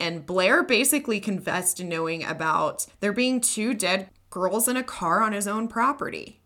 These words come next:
Blair's father then notified the police immediately, but while he was on the property,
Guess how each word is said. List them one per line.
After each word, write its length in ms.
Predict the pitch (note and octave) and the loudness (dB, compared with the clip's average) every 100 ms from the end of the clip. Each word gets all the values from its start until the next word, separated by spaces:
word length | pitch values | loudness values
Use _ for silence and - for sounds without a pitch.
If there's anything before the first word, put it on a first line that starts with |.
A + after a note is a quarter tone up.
| - | -12
Blair's 440 | G#3 B3+ F#4+ G#4+ | 0 2 4 2
father 420 | - G#3 G#3+ G#3+ | 2 2 2 0
then 320 | F3+ F3+ F#3+ F#3 | 0 0 0 0
notified 540 | E3+ F3+ F#3 E3 E3 | 0 0 0 0 0
the 40 | |
police 460 | D#3+ F#3+ D#3 D#3 D3 | -6 -6 -4 0 0
immediately, 800 | - D#3+ D#3 D3+ C#3+ C2 E2 F#2 | 0 -6 -6 -4 -4 -6 -10 -8
but 240 | D3 D3 | -4 -2
while 320 | F#3+ G3 B3+ D4+ | 4 8 8 8
he 140 | D#4+ | 4
was 160 | C#4 G3+ | 2 2
on 260 | G3 G#3 | 2 2
the 80 | G3+ | 0
property, 720 | G#3 E3+ D#3+ E3+ F3+ C#3 C#3+ | -2 -2 0 -4 -4 -8 -10